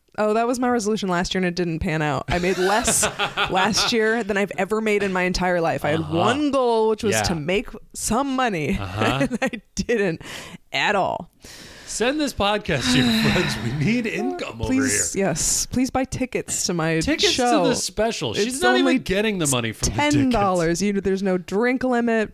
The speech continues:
Speaker 1: but you should drink maybe. I don't know.
Speaker 2: Yeah.
Speaker 1: Uh,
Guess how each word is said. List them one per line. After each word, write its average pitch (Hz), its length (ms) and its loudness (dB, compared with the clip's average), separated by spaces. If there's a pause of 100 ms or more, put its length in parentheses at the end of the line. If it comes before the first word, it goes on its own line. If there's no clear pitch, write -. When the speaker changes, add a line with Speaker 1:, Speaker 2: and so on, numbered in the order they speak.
Speaker 1:
but 151 160 -2
you 165 140 0
should 220 260 -2
drink 214 240 -4
maybe. 214 320 0
I - 80 0
don't 202 140 2
know. 156 260 0 (240)
Speaker 2:
Yeah. 92 280 -4 (360)
Speaker 1:
Uh, 208 480 0